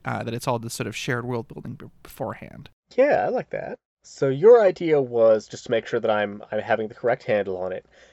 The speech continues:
Speaker 2: having an amount of, we are going to build this lovely, uh, potential tapestry of destruction, and then later we will blunder through it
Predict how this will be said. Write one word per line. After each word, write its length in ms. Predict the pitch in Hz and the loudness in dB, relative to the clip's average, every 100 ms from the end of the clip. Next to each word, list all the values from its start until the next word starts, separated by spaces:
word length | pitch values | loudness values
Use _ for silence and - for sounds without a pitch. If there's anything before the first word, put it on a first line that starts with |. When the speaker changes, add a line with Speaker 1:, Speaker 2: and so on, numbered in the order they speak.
| _ | _
Speaker 2:
having 420 | - 160 156 143 | 2 4 4 2
an 80 | 135 | 0
amount 420 | 120 117 117 117 | 0 0 -2 2
of, 480 | 117 110 107 104 - _ - _ _ - | 6 8 6 0 -16 _ -20 _ _ -4
we 140 | 127 | -2
are 100 | 131 | -2
going 360 | 120 127 123 120 | 0 -2 -2 -6
to 520 | - 120 110 107 120 - 147 | -10 -8 -8 -8 -12 -16 -8
build 560 | 156 170 160 156 156 - - | 0 2 2 -4 -8 -16 -12
this 380 | 117 110 - 131 | -4 -4 -6 -14
lovely, 840 | 120 135 135 131 131 120 113 117 - | 0 4 4 4 -4 -4 -8 -10 -2
uh, 400 | 113 104 104 107 | 2 2 2 -2
potential 500 | - - 120 117 113 | -6 -2 -2 -2 -6
tapestry 580 | - 120 - - 123 113 | 2 2 2 -4 -4 -4
of 80 | |
destruction, 800 | 110 - 120 104 - 120 104 104 - - - _ - | -4 -4 0 0 0 -4 -4 -8 -20 -20 -20 _ -6
and 140 | 123 | -2
then 140 | 113 110 | 0 0
later 420 | 120 156 151 139 | 4 4 4 0
we 140 | 123 | -2
will 400 | 120 113 110 123 - | -4 -4 -6 -6 -10
blunder 560 | 139 135 160 170 151 127 | -6 4 6 6 2 -2
through 360 | - 139 120 | -2 -2 0
it 300 | 113 - - | 0 -4 -18